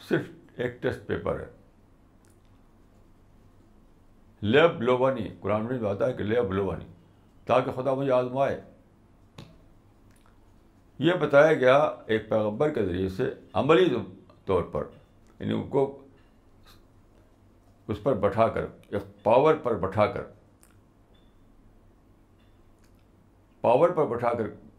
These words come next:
بتایا گیا کہ ہم، ہم کہیں ہمارے پاس کوئی پاور نہیں تو اس کی ویلیو نہیں ہوتی، زیادہ ہوگی۔ لیکن ایک شخص جو پاور پر بیٹھا ہوا ہے، جس کو پولیٹیکل پاور ملا ہوا ہے، وہ کہہ رہا ہے کہ دیکھ لو،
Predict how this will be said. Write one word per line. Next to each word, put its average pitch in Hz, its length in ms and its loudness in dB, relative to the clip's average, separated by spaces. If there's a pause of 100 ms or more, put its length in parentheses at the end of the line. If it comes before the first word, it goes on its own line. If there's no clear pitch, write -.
(100)
بتایا 98 260 0
گیا 127 200 2
کہ 107 240 -6 (320)
ہم، 135 160 0 (320)
ہم 143 200 -2
کہیں 139 200 2
ہمارے 139 300 2
پاس 135 220 -2
کوئی 127 120 -8
پاور 120 260 2
نہیں 135 260 -8 (600)
تو 120 60 -6
اس 107 100 -4
کی 139 100 -2
ویلیو 127 280 0
نہیں 165 140 -2
ہوتی، 120 320 -2
زیادہ 104 160 0
ہوگی۔ 80 280 -6 (140)
لیکن 123 200 -4
ایک 143 160 0
شخص 156 120 -2
جو 143 100 -2
پاور 135 300 4
پر 143 120 -6
بیٹھا 110 240 -2
ہوا 82 220 -4
ہے، - 80 -12 (1040)
جس 101 140 -6
کو 131 160 -4 (640)
پولیٹیکل 120 340 -2
پاور 127 280 -2
ملا 117 240 -2
ہوا 69 220 -8
ہے، - 40 -18 (420)
وہ 160 180 2
کہہ 180 140 4
رہا 135 220 6
ہے 110 140 -2
کہ 110 80 -8
دیکھ 143 240 -2
لو، 85 160 -8